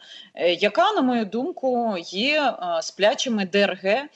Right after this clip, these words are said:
не тільки в питанні мови, але й в інших питаннях. За дружбу з Росією, от це все, е, Запад, е, веде нас в нікуди. Ну, коротше, е, все те, що вони говорили в ефірі, е, медведчуківських телеканалів, все це,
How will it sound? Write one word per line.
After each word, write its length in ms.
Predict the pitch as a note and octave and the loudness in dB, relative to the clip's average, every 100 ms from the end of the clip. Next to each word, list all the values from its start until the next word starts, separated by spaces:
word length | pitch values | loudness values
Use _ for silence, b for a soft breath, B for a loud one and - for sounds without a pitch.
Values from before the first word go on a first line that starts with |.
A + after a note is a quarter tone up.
| b - | b -8
не 120 | F#3+ | -4
тільки 220 | A#3 C4+ | -4 -6
в 40 | C4 | -4
питанні 420 | G#3+ G#3+ G3 F#3 | 0 2 2 0
мови, 480 | E3+ D#3 C#3+ C#3+ - | -4 -6 -4 -4 0
але 280 | F3 G#3+ C#4+ | 2 2 2
й 100 | A#3 | 0
в 140 | F3+ | -2
інших 360 | G#3+ - F3 - | -4 -4 -8 -6
питаннях. 500 | F3 - D3 C3 C#3 | -4 -2 -2 -4 -4
За 120 | F#3 B3+ | 0 2
дружбу 380 | A#3 A3 - | 0 -4 -8
з 100 | E3+ | -8
Росією, 800 | F#3+ G#3+ - E4 E4 D#4 B3+ A3 - | -4 -4 -4 -4 -2 0 0 0 -4
от 120 | E3+ - | -8 -8
це 60 | |
все, 280 | - - D#3+ D#3 B B B G#3+ | -10 -4 -4 -4 B B B -6
е, 600 | D#3 E3 D#3+ D3+ D3 - | 2 4 4 4 2 0
Запад, 500 | E3 G3+ G3+ - F3 - | 2 4 4 2 -2 0
е, 400 | E3+ E3+ D#3+ D#3 C#3 D3 | 2 2 2 0 -4 -6
веде 300 | F#3 F#3 E3+ F3 | -4 -2 -2 -2
нас 300 | D#3+ - E3 | -6 -6 -8
в 40 | |
нікуди. 460 | F3+ A3+ G#3 F#3 D4+ D#4 C#4 A3+ F#3 G3 | -8 -4 -2 2 4 6 4 2 -2 -6
Ну, 180 | A3+ C4 - | -6 -4 0
коротше, 500 | C#4 F3+ - - D3 B B B B - | 2 2 -2 -8 -12 B B B B -6
е, 260 | F3 F3 E3+ | 0 2 2
все 180 | - E4+ | 0 0
те, 120 | E4+ | 0
що 140 | D#4+ | 0
вони 180 | C4 C4 | 0 2
говорили 420 | B3 A3+ B3 A3 | 2 2 4 4
в 60 | F#3+ | 0
ефірі, 300 | G3 A3+ F#3 | -4 -2 2
е, 280 | E3+ D3+ F2+ G2 G#2 D#3+ | 2 2 -2 -8 -10 -10
медведчуківських 720 | F3 G#3+ A3+ - A3 - G#3+ | -8 -4 -4 -4 -6 -6 -2
телеканалів, 560 | A3+ A#3 D4+ F#4+ E4+ G3 | 0 2 2 2 2 0
все 260 | - C4+ | -2 -2
це, 460 | C4 - D#4+ E4+ | -2 2 4 4